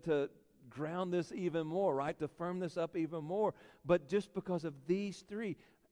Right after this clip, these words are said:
his omnipotence, his sovereignty, his trustworthiness, his truthfulness, it, it all gives us solid ground for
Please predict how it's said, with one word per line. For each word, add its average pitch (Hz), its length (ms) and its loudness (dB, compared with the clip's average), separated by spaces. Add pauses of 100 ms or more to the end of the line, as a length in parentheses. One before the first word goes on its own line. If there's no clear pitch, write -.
his 160 200 -2
omnipotence, 151 800 -2
his 143 140 -6
sovereignty, 180 760 -2
his 143 140 -2
trustworthiness, 180 1000 -6
his 143 140 -6 (120)
truthfulness, 175 600 -2 (520)
it, 196 180 6
it 196 240 2
all 190 560 4 (460)
gives 180 200 -2
us 170 120 -2
solid 196 560 -4
ground 165 680 -2 (1500)
for 113 100 -12